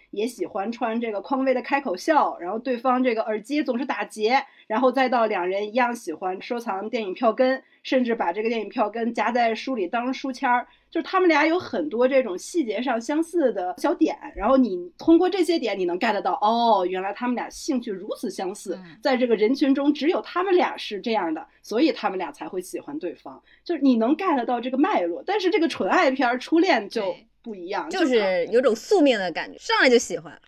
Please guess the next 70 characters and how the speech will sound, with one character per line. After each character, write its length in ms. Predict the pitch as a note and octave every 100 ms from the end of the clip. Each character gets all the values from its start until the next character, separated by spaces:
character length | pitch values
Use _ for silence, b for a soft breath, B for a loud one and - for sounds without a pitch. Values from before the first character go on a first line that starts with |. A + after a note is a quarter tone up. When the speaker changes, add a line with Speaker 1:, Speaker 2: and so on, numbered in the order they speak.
| -
Speaker 1:
对。 240 | F#4+ - _ _
Speaker 3:
一 140 | G3
见 180 | A#3+ A#3+
钟 140 | F3+
情。 100 | E3+
Speaker 1:
看 140 | - G4
不 100 | G4
进 180 | G#4+ F#4+
去 220 | A4 A4
的 100 | B3+
原 240 | G#3 G#3
因 160 | D4+ A4
其 160 | -
实 120 | C4 B3
就 100 | B3
在 240 | C#4+ A3+
于 160 | G3 A3
他 140 | F#4+
觉 180 | F4 C4
得 100 | D#4+
这 160 | G4
个 140 | B3+ A3+
很 180 | - F3
荒 220 | - B3+
谬， 180 | D#4+ - - _ _ _
就 120 | - C4 - A3+
为 160 | E4+ F4+
什 160 | A3+
么 80 | G#3
这 100 | A3+
么 80 | C#4+
演， 220 | G#3+ F3 - A3
就 100 | D#4+
这 120 | F4+
两 320 | E4 A#3 -
个 100 | A3+
人 260 | D#4+ A#3 A#3+
莫 200 | D4+ F#4+
名 180 | C4 C#4+
其 160 | -
妙 260 | A#3 B3+ G#3+ G3+ A3+ G3
就， 380 | D4 B3+ A3+ G#3+
Speaker 2:
<laughs> 40 | G3+
Speaker 1:
就 240 | B3+ A3+ b b
你 160 | A#3 A3
看 220 | A3+ C#4
着 100 | C#4
我， 160 | A3+ G3
我 100 | G#3+
看 220 | D4+ C4+
着 160 | B3+
你， 180 | B3+ F3 E3+ F3+ -
就， 260 | B3 A3
就 140 | G#3+ A#3
喜 200 | - -
欢 220 | A3 G3+
的 80 | A3
不 120 | A#3
得 180 | G3+ A3+
了， 220 | F#3+ E3+
生 200 | - C4+
死 140 | B3
相 180 | F3+ A#3+
随 180 | B3 G3
了， 260 | D3 G3+ A#3
他 120 | D4+
就 100 | C4
觉 180 | C4+ G#3
得 140 | G#3+ A3+
这 240 | A#3 F3+